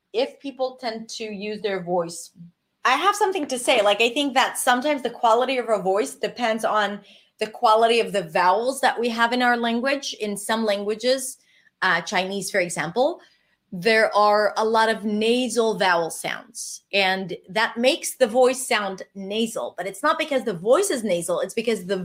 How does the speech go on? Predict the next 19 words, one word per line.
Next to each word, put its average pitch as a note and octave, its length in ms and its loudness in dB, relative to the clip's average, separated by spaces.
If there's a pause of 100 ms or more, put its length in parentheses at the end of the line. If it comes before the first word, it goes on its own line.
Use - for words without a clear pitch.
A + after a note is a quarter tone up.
vowels C4 580 4
are G#3+ 160 0
nasal. G3+ 640 0
They're F3+ 200 0
produced A3+ 640 -4
with A#3+ 120 -2
the G#3+ 160 2
air G3+ 140 6
coming G3+ 320 -4
out F3 160 0
through F#3 160 -4
the F3 100 -2
nose. F3 380 -4 (320)
Sometimes C#4+ 560 2
we C4+ 120 -2
implement A#3+ 600 -2
those G#3 300 0
vowel G3+ 340 4
sounds B3 400 0